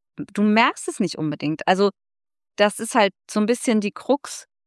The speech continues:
Du merkst es dann eventuell nur bei den anderen Formen an Spätschäden, beziehungsweise du merkst es halt daran, dass du auf einmal viel trinken musst, wie beim normalen Diabetes,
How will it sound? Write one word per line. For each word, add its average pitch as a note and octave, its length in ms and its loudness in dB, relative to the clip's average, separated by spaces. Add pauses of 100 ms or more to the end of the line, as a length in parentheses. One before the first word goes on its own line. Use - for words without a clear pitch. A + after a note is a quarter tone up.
(140)
Du - 80 -2
merkst G#3 320 2
es B3 100 -6
dann G#3+ 180 2
eventuell G3 520 2
nur G#3 200 4
bei A3+ 120 6
den G3 160 -2
anderen F#3 280 2
Formen F3+ 360 0
an E3+ 200 -2
Spätschäden, A#3+ 800 0
beziehungsweise G3+ 640 2
du G3 80 -4
merkst F#3+ 320 0
es F#3+ 120 -8
halt F3+ 200 2
daran, F#3 220 4
dass E3 120 -4
du E3+ 80 2
auf D#3 100 -4
einmal D#3 200 0
viel G#3 220 -2
trinken A3+ 500 0
musst, G#3 340 -2
wie G3+ 80 -2
beim F#3 220 2
normalen F3 400 4
Diabetes, E3+ 540 -4